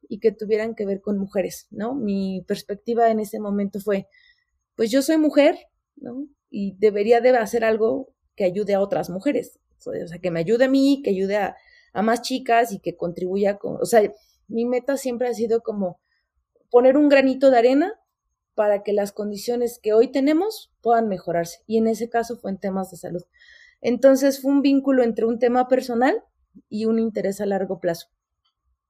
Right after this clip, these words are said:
Y pues la curiosidad, la verdad es que en mi tema es ser curiosa,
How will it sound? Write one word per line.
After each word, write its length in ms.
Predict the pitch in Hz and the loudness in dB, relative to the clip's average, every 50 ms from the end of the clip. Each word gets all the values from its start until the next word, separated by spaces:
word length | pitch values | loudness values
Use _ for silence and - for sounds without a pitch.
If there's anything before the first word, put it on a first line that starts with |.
| _ _ _ _ _ _ _ _ _ _ _ _ _ _ _ _ _ _ _ _ _ _ _ _ _ _ _ _ _ _ _ _ _ _ | _ _ _ _ _ _ _ _ _ _ _ _ _ _ _ _ _ _ _ _ _ _ _ _ _ _ _ _ _ _ _ _ _ _
Y 140 | - 208 196 | -8 -8 0
pues 140 | - 214 226 | 4 6 6
la 140 | 220 214 220 | 6 4 4
curiosidad, 500 | 226 214 220 220 208 226 233 233 220 226 | 2 2 2 0 0 2 2 2 0 2
la 160 | - 208 214 | 0 -2 0
verdad 220 | 214 220 220 233 254 | 0 0 2 2 2
es 120 | 254 254 | 0 0
que 100 | - 240 | -4 -4
en 80 | 220 202 | -4 -4
mi 80 | 196 | -4
tema 240 | - - 214 220 214 | -6 -6 -6 -6 -6
es 80 | 208 208 | -4 -4
ser 160 | 220 196 196 | -6 -6 -4
curiosa, 460 | - 214 202 202 190 160 165 156 - | -4 -2 -2 -2 -4 -6 -10 -12 -14